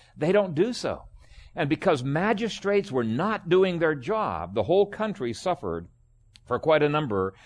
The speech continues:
uh, more, uh, years. Um,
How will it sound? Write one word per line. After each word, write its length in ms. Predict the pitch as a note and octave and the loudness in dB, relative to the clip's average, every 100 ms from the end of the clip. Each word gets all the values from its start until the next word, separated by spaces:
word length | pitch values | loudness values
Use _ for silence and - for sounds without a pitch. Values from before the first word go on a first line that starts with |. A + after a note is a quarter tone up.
| - - - | -20 -16 -2
uh, 140 | A#2+ | 0
more, 480 | A#2+ C#3+ C3 B2 A2+ A2 | 4 6 6 6 2 0
uh, 60 | |
years. 760 | A2 A2+ C3+ B2+ F2 C#2+ - - _ - - - - - _ _ _ _ _ _ _ | 0 2 2 2 0 -6 -20 -20 _ -20 -20 -20 -20 -20 _ _ _ _ _ _ _
Um, 380 | C#3+ C#3+ C3 A#2 | 0 2 2 -4